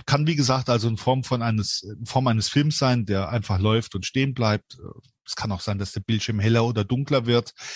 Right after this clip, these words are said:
je nachdem, wie gut das Gehirn seine Aufgabe erfüllt. Aber wir müssen halt qua-, quasi einen Zielbereich definieren und, äh, das Gehirn braucht quasi das Feedback. Also Neurofeedback ist nichts anderes als Feedback lernen.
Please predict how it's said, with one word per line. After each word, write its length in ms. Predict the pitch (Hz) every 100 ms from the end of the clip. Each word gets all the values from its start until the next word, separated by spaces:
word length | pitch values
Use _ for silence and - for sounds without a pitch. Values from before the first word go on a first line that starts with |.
| -
je 120 | 131
nachdem, 420 | 120 110 113 110 110
wie 100 | 101
gut 280 | 117 117
das 140 | 110 -
Gehirn 300 | 107 104 104
seine 240 | 107 101
Aufgabe 540 | 101 110 - 104 98 101
erfüllt. 420 | 104 104 107 110 - - -
Aber 180 | 110 110
wir 80 |
müssen 280 | 120 131 131
halt 180 | 113 -
qua-, 260 | - 113 -
quasi 340 | - 117 113
einen 80 | 107
Zielbereich 760 | - 131 147 - 143 135 147
definieren 680 | - 151 151 139 151 156 156 - - - -
und, 440 | - 120 120 110 120
äh, 220 | 113 113
das 200 | 113 -
Gehirn 300 | 113 117 123
braucht 300 | 110 110 -
quasi 360 | - 104 107 110
das 120 | 110
Feedback. 480 | - 113 - - -
Also 260 | 107 110 - - - - _ - 120 _
Neurofeedback 960 | 147 117 160 165 151 180 156 160 147 -
ist 180 | 139 127
nichts 220 | 139 -
anderes 480 | 117 143 143 143 123
als 300 | 123 117 -
Feedback 500 | - 143 - - -
lernen. 460 | 104 117 87 78